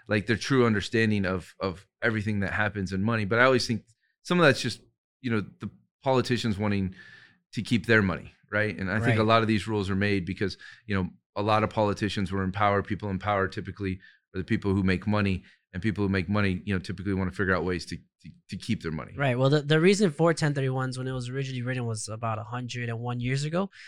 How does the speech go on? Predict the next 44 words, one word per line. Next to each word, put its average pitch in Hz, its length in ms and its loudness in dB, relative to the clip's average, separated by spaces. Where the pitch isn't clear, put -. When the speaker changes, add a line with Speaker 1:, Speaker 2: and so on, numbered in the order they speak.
Speaker 2:
uh, 123 260 -4
was 123 200 -4
so 127 220 -2
investors 117 760 -2
can 113 380 -10
stimulate 131 560 -2
the 107 100 -12
economy, 110 680 -8
you 92 60 -14
know, 92 240 -12
purchasing 117 460 -6
the 107 80 -8
same 110 200 -8
amount 107 280 -8
or 101 60 -10
more. 104 360 -12
And 113 100 -6
that's 120 220 -4
really 131 160 -2
the 113 140 -6
reason 117 340 -4
behind 110 400 -6
and 107 100 -8
why 107 140 -4
it's 104 140 -8
still 117 220 -6
here 104 220 -6
today. 98 300 -10
Speaker 1:
So 156 440 2
speaking 170 360 0
of 127 120 4
stimulating 117 580 2
the 98 40 -2
economy, 85 440 -6
right? 98 240 -2
There's 110 260 -6
right 131 140 4
now 120 160 4
interest 110 320 -6
rates 90 200 -6
is - 40 -10
a 82 60 -6
hot 90 240 -4
topic. - 320 -10